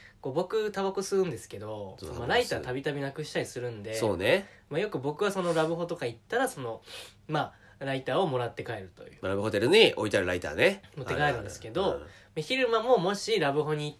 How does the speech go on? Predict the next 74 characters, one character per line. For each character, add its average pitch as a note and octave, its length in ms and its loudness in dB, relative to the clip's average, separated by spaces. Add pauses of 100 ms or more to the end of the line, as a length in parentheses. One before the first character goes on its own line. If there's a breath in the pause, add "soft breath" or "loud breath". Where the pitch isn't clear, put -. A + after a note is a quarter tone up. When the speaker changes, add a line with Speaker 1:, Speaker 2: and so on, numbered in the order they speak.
Speaker 1:
た G3 100 -2
ら、 A#3+ 140 4
そ D3 80 -6
の A#2+ 100 -2
ラ A#2+ 120 -2
ブ B2 120 -2
ホ C3 120 -6
の、 F#3 300 -2 (720)
Speaker 2:
う A#2+ 40 -14
ん。 A#2+ 60 -10
Speaker 1:
え A2+ 140 -6
ー、 - 20 -8
ラ C3 100 4
イ A#2+ 120 0
タ G#2+ 140 -10
ー A#2 40 -4
を D#3+ 180 4
持 F2+ 160 -2
っ - 60 -2
て B2 120 -6
帰 C#3 80 -2
っ A#2 100 -2
て - 160 -14
き - 80 -16
て、 A3+ 80 8
Speaker 2:
う - 20 6
ん。 D3 60 6
Speaker 1:
俺 C#3 80 0
に C3 100 -2
渡 G#2+ 240 -6
し - 80 -10
て - 80 -2
く C3 100 -4
れ B2 80 2
と - 240 -10
Speaker 2:
そ G2+ 200 -2
う - 40 -2
ね。 C3 180 -2
Speaker 1:
い G#3+ 100 -2
う、 F#3+ 100 6
ま F#3 80 4
あ、 E3+ 40 4
約 C#3+ 220 0
束 C#3 240 -2
を C3 60 -2
ね、 D3 220 -8 (200)
Speaker 2:
そ G2+ 180 -4
う - 20 2
ね。 F3+ 80 4
Speaker 1:
し - 20 4
て - 80 6
る E3+ 80 4
ん - 20 -2
で A#2+ 80 -6
す - 160 -10
よ。 F#2+ 140 -14 (340)
Speaker 2:
も G2+ 60 -10
う F#2 60 -8
通 G#2+ 220 -4
行、 G#2+ 260 0
通 - 220 -8
商 G#2 120 -2
条 A2 80 0
約 G2+ 180 0
を D#2+ 60 -8
結 F#2 180 -6
ん G#2 40 -2
だ G2+ 100 0
ん - 40 -4
だ - 100 -6
よ - 80 -2
な。 C3 40 2
Speaker 1:
え - 40 0
え、 G#2+ 200 -10